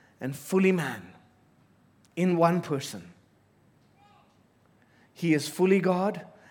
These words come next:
and therefore he can pay the infinite price for our sins. And he is fully man, therefore he can be our perfect representative and our substitute,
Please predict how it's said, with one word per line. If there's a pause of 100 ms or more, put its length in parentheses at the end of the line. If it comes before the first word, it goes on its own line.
(120)
and
therefore
he
can
pay
the
infinite (280)
price (200)
for
our
sins. (960)
And
he
is
fully
man, (720)
therefore
he
can
be (200)
our
perfect
representative (360)
and (100)
our
substitute,